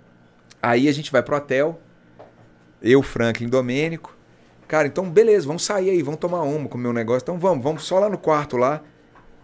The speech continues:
é, pegar não sei o quê." "Beleza, vamos." Aí a gente tá indo assim pro, pro quarto dele, entra no elevador,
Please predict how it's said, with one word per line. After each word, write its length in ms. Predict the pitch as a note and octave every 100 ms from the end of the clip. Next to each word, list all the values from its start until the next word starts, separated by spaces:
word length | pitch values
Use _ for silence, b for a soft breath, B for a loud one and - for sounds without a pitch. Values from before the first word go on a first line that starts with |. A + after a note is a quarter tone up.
| -
é, 640 | A2+ A2 G#2+ G2+ F#2+ G2 F#2+ _ _ - _ _ _ _
pegar 280 | C3+ B2+ C3+
não 80 | C#3
sei 160 | - D3
o 60 |
quê." 320 | C#3+ G#2+ F2+ - _ _ _ -
"Beleza, 340 | E3+ F#3+ D3
vamos." 320 | D3 C#3+ G#2
Aí 80 | A#2+
a 40 | E3
gente 180 | F3 -
tá 140 | E3+
indo 140 | D#3+
assim 240 | C#3+ - C#3
pro, 180 | B2+ A2+
pro 160 | -
quarto 280 | - B2 A#2
dele, 360 | A#2+ D#3 D#3+ C#3+
entra 220 | C#3+ D3
no 60 | D3
elevador, 560 | C3+ B2+ A#2 B2+ D3+